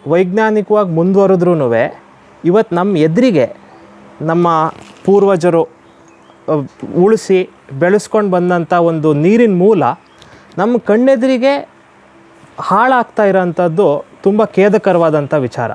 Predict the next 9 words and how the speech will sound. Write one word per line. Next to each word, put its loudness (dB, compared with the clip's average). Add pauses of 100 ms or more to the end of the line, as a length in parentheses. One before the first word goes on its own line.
(800)
ಆ 0
ಕೆರೆಗೆ 2
ಹೊಸ್ದಾಗೇನು 0
ಅಲ್ಲಿ 0
ಮಾಡಬೇಕಾದಂಥದ್ದು 0
ಏನೂ 4
ಇಲ್ಲ. 0 (680)
ಇರುವಂಥ 2
ಕೆರೆಯನ್ನೇ -2